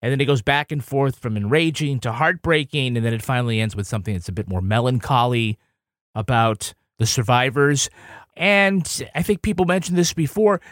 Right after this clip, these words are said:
This could have been the kind of thing that a streaming service or something like H B O might insist, "Hey, we should spread this out into six or eight episodes." Because there's a lot there,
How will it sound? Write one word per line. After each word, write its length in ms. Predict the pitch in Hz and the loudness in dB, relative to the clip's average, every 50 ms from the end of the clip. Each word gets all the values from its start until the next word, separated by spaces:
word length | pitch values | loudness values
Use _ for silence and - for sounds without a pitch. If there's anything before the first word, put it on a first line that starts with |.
| - _ | -14 _
This 180 | - 349 339 - | -2 -2 -2 -2
could 220 | - - 254 254 | 0 2 2 2
have 80 | 254 220 | 4 2
been 140 | 196 196 175 | 0 0 0
the 80 | 170 | -2
kind 240 | 160 175 165 160 156 | -2 0 -2 -2 -2
of 100 | 147 131 | -4 -6
thing 380 | - - 165 151 147 147 147 131 | -4 0 0 2 2 2 0 0
that 280 | 139 143 135 127 120 - _ _ _ _ _ - | 2 2 2 2 0 -4 _ _ _ _ _ -2
a 120 | - 127 | -2 -2
streaming 400 | - - - 175 170 160 160 156 | -2 -2 0 0 0 2 0 0
service 600 | 139 - 170 151 143 135 143 143 139 135 131 - | 0 2 2 2 4 4 4 4 2 2 0 -2
or 200 | 110 98 120 120 | -2 -2 -2 -2
something 240 | 113 - 135 127 123 | -2 -4 -4 -2 -2
like 120 | 117 110 | -2 0
H 240 | 127 139 135 - - | 0 0 0 -2 -2
B 160 | - 135 127 127 | -2 0 2 4
O 180 | 127 131 131 | 4 4 4
might 200 | 123 123 120 120 | 2 2 0 0
insist, 540 | 110 110 107 - - - 160 147 139 - - - _ _ _ _ _ | 0 -2 -2 -2 0 2 2 2 0 -2 -8 -16 _ _ _ _ _
"Hey, 280 | - 175 185 175 160 151 | 0 0 2 2 2 2
we 120 | 139 151 156 | 2 2 0
should 260 | 143 - 143 123 117 | 0 -2 -6 -6 -6
spread 340 | - - - - 156 151 143 | -8 -6 -2 -2 -2 0 0
this 180 | 151 135 - | -2 0 0
out 180 | 151 135 135 127 | 2 2 2 0
into 140 | 120 131 120 | 0 -2 -4
six 360 | - - 143 123 - - - | -2 -4 -4 -4 -4 -4 -2
or 100 | 127 120 | 0 0
eight 140 | 117 117 113 | 0 0 0
episodes." 600 | 120 123 - - 117 101 - 117 104 98 92 - - - - - - - - - | 0 -2 0 -2 -4 -2 -2 -2 -2 -2 -4 -6 -12 -18 -20 -20 -20 -20 -10 -8
Because 320 | 170 - - 247 254 - | -4 0 0 0 2 2
there's 180 | 240 175 143 160 | 2 2 4 2
a 60 | 139 | 2
lot 340 | 127 139 139 139 135 120 - _ _ _ _ _ _ _ | 2 4 4 4 4 2 0 _ _ _ _ _ _ _
there, 540 | 98 101 104 143 143 151 165 185 226 226 | -8 -2 0 2 2 2 4 4 2 2